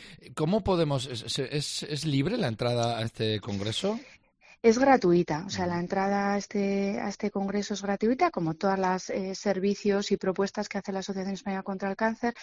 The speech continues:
Speaker 2: pero sí que nos gusta, nos gusta que la gente se inscriba, bueno, pues para poder adecuar
Speaker 1: Ujú.
Speaker 2: también los espacios y las actividades de la manera más óptima, ¿no? Y entonces hay que hacerse una ins-, hay que hacer una inscripción,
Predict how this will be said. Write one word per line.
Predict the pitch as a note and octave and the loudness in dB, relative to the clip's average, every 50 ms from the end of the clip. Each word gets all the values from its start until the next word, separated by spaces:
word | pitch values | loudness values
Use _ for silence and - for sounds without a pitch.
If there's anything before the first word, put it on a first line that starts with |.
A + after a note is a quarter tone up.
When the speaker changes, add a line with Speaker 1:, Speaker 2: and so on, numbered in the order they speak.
| - - - - - | -12 -12 -12 -14 -4
Speaker 2:
pero | _ G3 F3+ F#3+ | _ 0 0 0
sí | F#3 - - G3+ G3 | 0 0 0 0 0
que | - - G#3 G3+ G3+ G3+ G#3 A3 - | 0 0 0 0 2 0 -2 -2 -2
nos | G3+ G3 F#3+ F#3 F3+ | -2 -2 -2 -4 -4
gusta, | F3+ F3 - - - G3 G3 - - - | -6 -8 -6 -2 -2 -2 -2 -2 -6 -6
nos | A3 G3+ F#3+ - - | -4 -4 -4 -4 -6
gusta | F3+ - - G#3 G3+ | -10 -6 -2 -4 -2
que | - G3+ F#3+ | -2 -2 -2
la | F3+ F3 | -2 -4
gente | - - G3 F#3+ F#3 G#3 G3+ | -4 -4 -6 -4 -4 -4 -4
se | - - | -2 -2
inscriba, | F#3 F3 E3+ - - - G#3 G#3 G#3 G#3+ A3+ - - - - - - _ | -2 -2 -4 -6 -2 0 2 4 4 4 2 2 -4 -12 -14 -14 -10 _
bueno, | G#3 G3 F3+ | -2 -2 -2
pues | F3 - F3+ - | -2 -2 -4 -2
para | - F#3+ F3+ F#3 | 0 0 0 2
poder | F3 - F#3+ F#3+ G3 G#3 | 2 2 2 4 4 4
adecuar | G#3+ A3 A3 G#3 G#3+ A3 G#3+ A3 | 4 4 2 2 4 4 4 4
Speaker 1:
Ujú. | G#3+ G#3+ | 4 2
Speaker 2:
también | G#3 G3 G3+ G3+ G#3+ G#3+ | 0 2 2 2 0 2
los | G#3+ G#3 G3+ - - | 2 0 0 2 -2
espacios | F#3+ F3 - _ G#3 G3+ G#3+ - - A3 G#3+ A3 A3+ - - | -4 -4 0 _ 4 4 4 4 2 2 4 4 2 2 0
y | G#3 | 0
las | F#3+ F#3 F#3 - G3 | 0 0 -2 -2 -6
actividades | F3+ - - F#3+ F#3 F3+ F#3 F#3 G3+ G#3 | -8 -2 0 2 2 4 4 2 2 2
de | A3 G3+ | 2 0
la | F#3 F3+ | 2 2
manera | F3+ F3+ F3+ F#3 F#3+ G3 G3 | 2 2 2 4 4 4 4
más | G3 G3 G3+ G#3 - - - - - | 6 6 4 4 2 -2 -12 -18 2
óptima, | _ G#3 G#3 - _ - G3 F3 E3 D#3+ D#3+ | _ 4 4 4 _ 0 0 2 2 0 0
¿no? | E3 F#3+ A#3+ B3+ | 0 2 2 2
Y | A3 | 2
entonces | G3 E3+ F3+ F#3 - - - - - - - - | 2 2 0 0 0 -4 -10 -14 -14 -14 -6 -4
hay | G3+ F#3 | -2 0
que | - G3+ | 0 -2
hacerse | - - G3+ G3 - - G3+ G3 | 0 0 -4 -4 0 -2 0 0
una | G3 G3 F#3+ | 0 -2 -2
ins-, | F3+ - - | -4 -4 -4
hay | - G3 G3 G3 | -4 -4 -4 -4
que | - - | -4 -4
hacer | G3 - G#3 G3+ | -4 -2 -2 -2
una | G3 F#3+ | 0 0
inscripción, | F#3+ F3 - - - F#3+ - - A#3+ C#4 E4 - | -2 -4 -4 -4 -4 -4 0 4 4 4 4 2